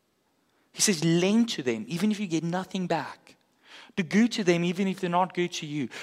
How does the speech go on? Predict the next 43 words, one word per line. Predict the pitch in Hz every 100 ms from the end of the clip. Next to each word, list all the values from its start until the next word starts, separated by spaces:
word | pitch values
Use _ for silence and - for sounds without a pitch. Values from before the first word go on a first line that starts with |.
| -
Love | 151 180 190 175
them, | 175 170
even | 180 185
though | 170 170
they | 165
might | 160 165
be | 165 165
your | 143
enemy." | 139 143 139 113 101 - _ _ _ _ _ _ _ _ _ _ _ _ _ _ -
See, | - 196
the | 190 -
actions | 202 208 - 175 147 147 170 - - -
of | 170 170
the | - 175
other | 185 202
person | 185 - 190 202 196 - 123 117 120 - -
is | 170 147
not | 156 190 233
supposed | - 214 - - 202 208 196
to | -
determine | 160 165 - 180 170 165
my | 160 170 190
actions | 175 175 - 185 175
towards | - 175 170 196 190
them. | 131 135
That's | 170 202 -
the | 262
way | 226 233 233
it |
works | 220 233 240 -
in | 220
the |
world. | 208 226 208 190 - -
It's | 208 170
not | 220 240
the | 254
way | 214 202
it's | 180
supposed | 196 - 190 180
to | -
work | 175 180
for | 175 160
Christians. | - 160 - - 120 - - -